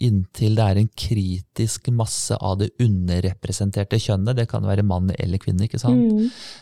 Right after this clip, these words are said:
Speaker 1: Så, så, så vil hele tiden den dominerende, eh, gruppen fortsette å dominere, og kritisk masse tror jeg man har forsket seg fram til er tredve prosent.
Speaker 2: Mm.
Speaker 1: Altså, hvis du har da,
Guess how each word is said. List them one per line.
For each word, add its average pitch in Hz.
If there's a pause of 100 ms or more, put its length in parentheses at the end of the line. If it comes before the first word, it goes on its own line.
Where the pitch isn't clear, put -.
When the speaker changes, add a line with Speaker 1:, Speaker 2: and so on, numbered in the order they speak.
(100)
Speaker 1:
Så, - (260)
så, 110 (480)
så 113
vil 104
hele 104
tiden 98
den 98
dominerende, 95 (680)
eh, 98
gruppen 98 (180)
fortsette -
å -
dominere, 92
og 104
kritisk 101
masse 104
tror 95
jeg 92
man 95
har 101 (220)
forsket -
seg 101
fram 90
til 98
er 95
tredve 85
prosent. 98
Speaker 2:
Mm. 254 (520)
Speaker 1:
Altså, 107
hvis 104
du 110
har 104
da, 98